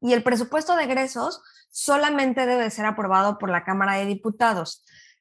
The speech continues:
eh, quienes tienen como fecha límite el quince de noviembre, ¿no? Entonces, eh, a finales de noviembre ya deberíamos de saber,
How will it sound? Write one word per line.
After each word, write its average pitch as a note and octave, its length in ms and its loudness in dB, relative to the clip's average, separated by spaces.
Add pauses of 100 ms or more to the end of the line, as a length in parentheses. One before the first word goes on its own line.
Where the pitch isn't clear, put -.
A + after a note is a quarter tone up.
eh, F3+ 420 -2
quienes F#3 280 -2
tienen G#3+ 420 0
como F#3 200 -4
fecha G#3 300 -4
límite G#3 360 0
el E3+ 120 -4
quince G#3 300 0
de G3+ 100 -2
noviembre, E3+ 500 -6
¿no? F#3 180 -2
Entonces, G#3+ 520 -2 (400)
eh, G3 240 0
a F#3+ 80 4
finales A#3 400 6
de A3+ 80 0
noviembre A#3 540 0
ya A3+ 180 6
deberíamos G3 640 -4
de F#3 80 -4
saber, - 440 2